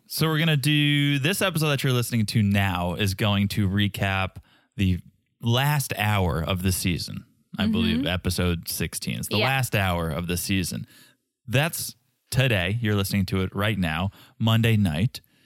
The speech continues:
Speaker 1: And then tomorrow, we'll release a separate episode covering the first hour of the tell-all. So it's gonna be back-to-back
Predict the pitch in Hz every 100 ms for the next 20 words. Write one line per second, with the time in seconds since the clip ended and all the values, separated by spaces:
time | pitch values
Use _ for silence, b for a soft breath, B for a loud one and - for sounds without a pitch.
0 | b b b 139 147 147 - 147 165 220
1 | 254 123 76 120 156 b b b b 127
2 | 147 151 156 143 147 135 135 - - 190
3 | - 104 82 - _ - 98 - - 90
4 | 104 120 113 120 117 110 120 113 - 110
5 | 107 101 101 101 104 - 160 - - -
6 | _ _ _ - - 131 123 - 139 120
7 | 131 127 123 113 B B B 110 147 160
8 | 160 - 127 110 131 120 101 98